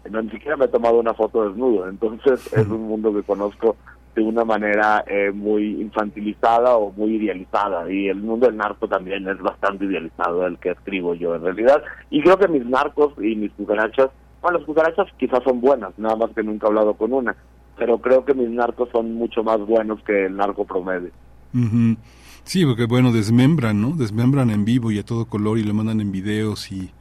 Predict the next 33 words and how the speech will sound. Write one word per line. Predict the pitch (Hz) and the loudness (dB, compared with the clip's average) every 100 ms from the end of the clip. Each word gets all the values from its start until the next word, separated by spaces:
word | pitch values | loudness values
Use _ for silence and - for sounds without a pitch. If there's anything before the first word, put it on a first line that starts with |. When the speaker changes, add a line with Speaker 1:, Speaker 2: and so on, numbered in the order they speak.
| - - - - | -20 -20 -16 -8
Speaker 2:
este, | 104 - 156 - 95 - | -8 -6 -4 -4 -6 -10
dicen | 120 95 110 - 135 113 | -10 -2 -2 0 0 0
como | 107 107 104 | 0 -2 -2
si | - 104 | -4 -10
tuvieran, | 110 104 113 120 113 | -8 -4 -2 0 0
este, | 104 - - 107 98 92 - - - - | -2 -6 -8 -6 -6 -10 -16 -20 -20 -12
este, | 127 - 110 104 101 104 92 - | -10 -8 -6 -4 -4 -6 -10 -10
co-, | 113 107 107 | -6 -6 -6
eh, | 110 | -6
¿cómo | 127 113 | -4 -4
se | - 107 | -4 -6
llama | 110 110 110 | -4 -2 -4
esta, | 101 - 110 104 - - - - - | -6 -8 -8 -10 -14 -20 -20 -20 -8
este, | 120 - - 101 92 - - - - | -8 -8 -6 -6 -6 -10 -20 -16 -10
esta | 123 123 | 0 2
manera | 113 113 113 | 2 2 0
de | 110 | 0
decir | 98 120 | -2 -2
en | 110 | -2
psiquiatría | 104 98 101 - 110 107 | -4 -8 -8 -4 -4 -4
cuando | - 107 98 95 85 101 | -4 -4 -4 -8 -10 -10
la | 92 | -10
gente | - 107 104 | -8 -6 -6
dice | 101 | -8
palabrotas | - 101 95 90 104 104 - | -10 -8 -8 -6 -8 -8 -12
y | |
palabrotas | - 95 87 92 98 95 | -12 -12 -10 -10 -12 -14
y | 85 | -14
pa-, | 98 90 | -12 -12
este, | 98 - | -12 -14
coprolalia | - 104 101 98 104 98 92 | -12 -10 -8 -6 -6 -6 -8
se | - | -8
llama | 92 95 95 | -8 -8 -8